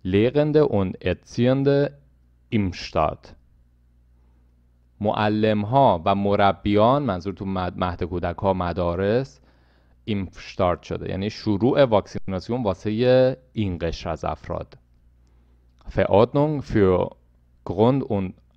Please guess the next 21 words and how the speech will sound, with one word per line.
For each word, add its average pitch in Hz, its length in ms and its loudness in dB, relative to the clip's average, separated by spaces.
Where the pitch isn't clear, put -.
Förderschulen 139 1000 2
sowie 92 240 4
für 98 160 2
Kitas 127 540 4
tritt 113 220 0
heute 107 360 4
in 87 100 -6
Kraft. - 520 -6
این 139 200 0
نظم 104 240 0
و - 20 -2
ترتیبی 107 460 -2
که 87 360 -4
جدیداً 90 400 -2
دادم 90 300 0
مربوط 90 380 -4
به 82 400 -6
ترتیب 95 440 -2
واکسیناسیون 95 800 -4
برای 95 680 2
مدارس 95 720 0